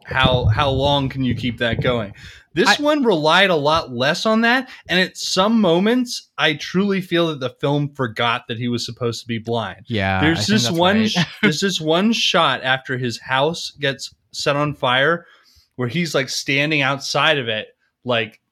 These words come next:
Speaker 1: ostensibly looking at it, and the camera's, like, behind him, like, witnessing the devastation.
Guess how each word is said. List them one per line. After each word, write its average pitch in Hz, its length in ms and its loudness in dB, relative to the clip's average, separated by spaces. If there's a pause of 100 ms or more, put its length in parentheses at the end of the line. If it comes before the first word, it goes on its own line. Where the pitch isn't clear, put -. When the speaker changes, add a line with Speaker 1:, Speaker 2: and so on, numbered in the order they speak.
(200)
Speaker 1:
ostensibly 135 920 -2
looking 151 420 2
at 127 140 2
it, 131 140 -2
and 127 120 -4
the 117 60 -4
camera's, 170 500 0
like, 127 240 0
behind 156 540 0
him, 127 260 0
like, 107 220 -6 (220)
witnessing 175 680 0
the 143 80 -6
devastation. 135 1000 -2